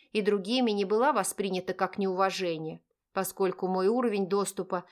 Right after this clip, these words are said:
еще не был определен окончательно,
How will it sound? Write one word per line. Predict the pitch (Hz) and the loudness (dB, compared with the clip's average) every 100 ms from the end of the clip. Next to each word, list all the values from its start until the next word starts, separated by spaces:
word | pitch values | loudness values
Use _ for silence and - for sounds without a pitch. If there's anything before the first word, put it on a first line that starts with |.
| - - | -16 -4
еще | 220 - 254 | -2 2 4
не | 262 269 | 4 2
был | 180 | 2
определен | 175 196 190 185 185 180 | 2 0 0 0 0 0
окончательно, | 180 190 190 208 170 165 175 165 | -2 -2 -2 -2 -2 -2 -10 -10